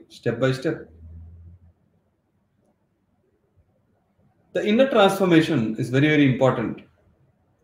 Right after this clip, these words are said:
The meditation you do, it will transform you. It's from the ageless wisdom.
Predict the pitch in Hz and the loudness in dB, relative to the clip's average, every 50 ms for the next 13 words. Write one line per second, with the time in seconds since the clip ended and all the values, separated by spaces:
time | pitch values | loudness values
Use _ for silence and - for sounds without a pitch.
0 | _ _ _ _ _ _ _ _ _ _ _ _ _ _ _ _ _ _ _ _ | _ _ _ _ _ _ _ _ _ _ _ _ _ _ _ _ _ _ _ _
1 | _ _ _ _ _ _ _ _ _ _ _ - - 147 151 165 170 175 - 233 | _ _ _ _ _ _ _ _ _ _ _ -2 0 2 4 4 2 2 2 2
2 | 220 220 220 202 190 180 170 160 160 165 160 143 120 - - - - 135 - 156 | 2 2 2 0 2 4 4 6 6 6 6 6 4 2 -2 -6 -6 -6 -6 -6
3 | 151 139 147 147 147 151 147 - - 165 156 143 127 107 101 101 - - - _ | -8 -2 2 2 2 2 0 -2 -2 0 0 0 0 -2 -4 -8 -12 -16 -20 _
4 | _ _ _ _ _ - 143 135 - - 190 190 190 175 170 185 196 - - 202 | _ _ _ _ _ -12 -10 -10 -4 -2 -2 0 4 4 4 4 4 2 0 -4
5 | - - 160 156 - - 180 156 - - | -4 -4 -6 -6 -4 -4 -4 -4 -4 -6